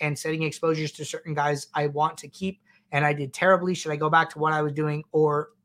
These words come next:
what do you do with late swap?" Uh, you know, Naj, I think, you know, the, uh, writing is on the wall on this one. Uh,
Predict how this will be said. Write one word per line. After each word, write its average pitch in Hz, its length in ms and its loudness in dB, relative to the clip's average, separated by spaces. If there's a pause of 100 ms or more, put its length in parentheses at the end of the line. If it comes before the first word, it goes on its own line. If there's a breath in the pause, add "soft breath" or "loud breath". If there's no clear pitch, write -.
(180)
what 160 540 0 (280)
do 160 80 -6
you 156 220 -2
do 147 240 0
with 147 320 -2
late 143 280 -4
swap?" - 360 -10
Uh, 139 140 4 (520 soft breath)
you 151 120 2
know, 160 200 4 (260)
Naj, 175 300 10
I 165 80 6
think, 180 300 -2
you 156 120 -2
know, 156 460 4 (420 soft breath)
the, 147 120 2
uh, 143 640 6 (280)
writing 180 360 8
is 160 240 0
on 170 300 6
the 147 100 0
wall 160 600 6
on 147 240 2
this 170 280 -2
one. 139 280 -6 (340 soft breath)
Uh, 143 340 6